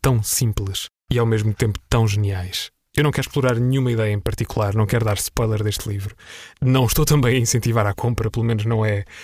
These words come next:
não é esse o objetivo. Ou meio que é, mas vá lá, não é uma coisa paga para isso, ok? Eu só estou mesmo a dar a minha opinião. Acho que esta vai ser uma ótima leitura para este verão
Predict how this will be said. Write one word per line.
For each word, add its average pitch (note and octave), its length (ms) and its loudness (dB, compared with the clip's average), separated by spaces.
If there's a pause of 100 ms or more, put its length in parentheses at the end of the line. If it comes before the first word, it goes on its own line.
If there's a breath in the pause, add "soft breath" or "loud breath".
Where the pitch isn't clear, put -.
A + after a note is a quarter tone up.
(180 loud breath)
não C3+ 200 4
é C3 60 4
esse B2 280 2
o C3 40 4
objetivo. A2 600 0
Ou C3 160 2
meio C#3 180 2
que C3 200 0
é, C#3 80 2 (140)
mas B2 220 2
vá A2+ 160 2
lá, G#2 220 0 (100)
não B2+ 360 2
é A#2 180 2
uma A2+ 200 0
coisa G#2+ 500 0 (500)
paga G#2 380 2 (180)
para G#2+ 160 0
isso, G2 240 -4
ok? A#2+ 340 0
Eu C3 120 0
só C3+ 140 -2
estou A#2+ 180 -2
mesmo A#2+ 240 0
a - 20 2
dar A#2 240 0 (340 loud breath)
a - 60 2
minha C#3+ 140 4
opinião. A#2 500 2 (420)
Acho G3 220 2
que E3+ 160 2
esta F#3+ 160 2
vai E3 100 2
ser D#3+ 120 0
uma D3+ 120 6
ótima F3 280 2
leitura D#3+ 300 0
para D3+ 120 0
este D3 180 -2
verão G#2+ 220 -2